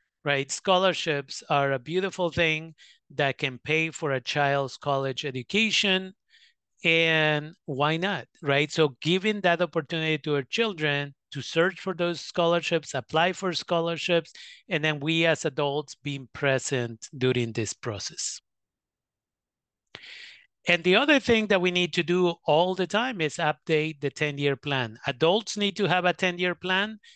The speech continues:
Children need to have a ten-year plan. Having a ten-year plan, having goals, short-term goals, long-term goals is essential to avoid depression. Why? Because if you have goals,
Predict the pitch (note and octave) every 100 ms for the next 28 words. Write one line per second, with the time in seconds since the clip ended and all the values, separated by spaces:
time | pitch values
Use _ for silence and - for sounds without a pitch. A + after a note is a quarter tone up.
0 | _ - - E3+ D#3+ D#3+ D3 C#3+ D3 C#3+
1 | C3+ C3 D3+ C3+ B2+ B2 - C3+ A2 A2+
2 | _ - - - _ _ - F#3 A3+ B3
3 | A3+ G#3 G#3 F#3+ F3+ - F3 F3 F3 -
4 | F3 G#3+ A3 D#3 D#3 E3+ G3 A3+ - -
5 | F#3 F#3+ - G3+ G3 F#3 F3+ F3 F#3 F#3
6 | - - D3+ F3+ G3 - F3+ F3 E3 E3
7 | F#3 - E3 C#3 C3 F#3 G3 F#3 D#3+ C#3
8 | D3 - - - _ - E3 D3 D3 F3
9 | F3+ E3+ D3 - E3 E3+ - A3+ A#3+ _
10 | _ _ C#3+ D#3+ D#3+ C#3 C#3+ D3+ D3 C#3
11 | C3 - - E3+ D3+ C#3+ D#3 G3 A3 -
12 | F3 D#3+ B2+ - D#3 E3 A#3 B3 - -